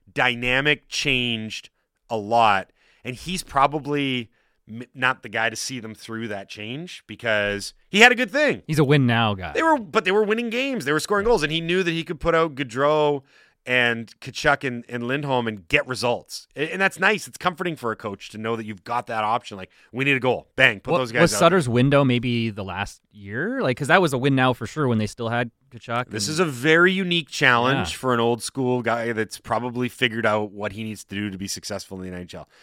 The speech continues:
Speaker 1: And it's not any fault of his. Any coach that had to undergo that dynamic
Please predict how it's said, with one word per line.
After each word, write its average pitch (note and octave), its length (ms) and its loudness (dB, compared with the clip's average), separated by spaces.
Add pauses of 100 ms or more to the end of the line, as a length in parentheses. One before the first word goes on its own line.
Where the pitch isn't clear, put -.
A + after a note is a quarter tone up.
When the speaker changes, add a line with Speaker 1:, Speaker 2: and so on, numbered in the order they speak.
(140)
Speaker 1:
And D#3 160 4
it's G3 100 2
not A#3+ 240 4 (280)
any D3+ 180 -6
fault C3 320 -4
of G2+ 100 -12
his. G2 220 -10
Any F#3+ 240 -6
coach - 500 -12 (360)
that C3 100 -6
had C3+ 140 2
to B2+ 80 -6
undergo B2+ 340 0
that A2+ 200 0
dynamic A2 680 -6